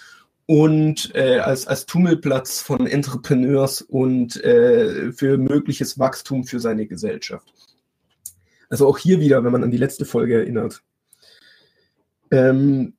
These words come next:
diese, diese prinzipielle Freiheit der, der Subjekte, die, die ins Recht gesetzt sind, ihren Privatmaterialismus zu betreiben, der soll auch hier erstmal nicht erstickt werden sofort,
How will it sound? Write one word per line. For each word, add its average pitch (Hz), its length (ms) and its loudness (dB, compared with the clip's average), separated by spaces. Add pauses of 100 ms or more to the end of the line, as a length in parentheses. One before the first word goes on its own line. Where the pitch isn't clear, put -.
(160)
diese, 139 480 4
diese 139 280 -2
prinzipielle 151 640 2
Freiheit 131 960 -2
der, 123 340 2
der 127 180 -2
Subjekte, 127 680 -4
die, 110 280 -6
die 127 160 -2
ins - 200 -8
Recht 147 260 -2
gesetzt 147 420 -2
sind, 135 220 -2
ihren 139 180 2
Privatmaterialismus 131 1040 -2
zu 127 100 -8
betreiben, 120 600 -2
der 110 100 0
soll 143 200 2
auch 147 140 0
hier 202 300 2
erstmal 127 280 -2
nicht 147 220 -4
erstickt - 440 -8
werden 123 320 0
sofort, 113 460 -6